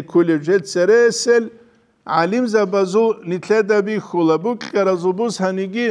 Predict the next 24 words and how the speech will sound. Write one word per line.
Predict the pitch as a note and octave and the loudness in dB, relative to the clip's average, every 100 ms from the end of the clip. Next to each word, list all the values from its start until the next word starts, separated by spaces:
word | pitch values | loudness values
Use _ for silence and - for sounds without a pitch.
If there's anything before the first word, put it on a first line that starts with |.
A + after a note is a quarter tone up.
| G3+ - _ - | -4 -12 _ -14
ბიშუნ | D3+ F#3+ F#3 - A#3 A#3 | -6 -4 -4 -6 -2 0
ხირია | F#3+ D#3 F#3+ F#3+ G#3+ G#3 | -2 -4 -2 0 2 2
ქოჟა | - - F#3+ G#3 G3 G3 | 0 -2 2 2 2 -2
ქუმუკულა | - G3 F#3+ F#3+ E3+ D#3 | -2 -4 -2 -6 -2 -2
ტუ | D#3 - | -2 -6
ხუდა | D3 - F3 D#3 | -8 -4 -2 -2
ტა | C#3+ - C3+ | -4 -6 -8
ბიშუნ | D3 D#3 C#3+ - F#3 | -8 -10 -8 -6 -6
ხირია | C#3+ - D3 D#3 D#3 | -6 -6 -4 0 0
ხ-, | B2 - _ _ _ _ _ _ _ _ D3 | -2 -8 _ _ _ _ _ _ _ _ -6
ბიშუნ | D3+ - F#3 F#3+ | -4 -2 0 0
გუ | F3 F3+ | 2 0
ხიკაბ, | - - G3 F#3+ - B2+ - - | 0 -4 -4 -4 -4 -4 -6 -6
ო | D3+ | -6
დინ | C#3+ - A3 | -2 -2 -2
ყაჭამუ | - E3 - F#3 F#3+ | 0 -4 -2 -4 -4
ყო | E3 E3 D#3+ | -4 -4 -4
ტა | - F#3 F3 | -2 -2 0
უზორ | F3+ D#3+ C#3+ F#3+ F3 | 0 2 4 2 2
გი | F#3 | -2
ბა | F3+ | -2
ხონჯი | - - D#3+ D#3 | -2 -6 -8 -6
გი | F3+ G#3 | -6 -6
ჟუგე. | F#3 D#3+ C3+ | -6 -4 -6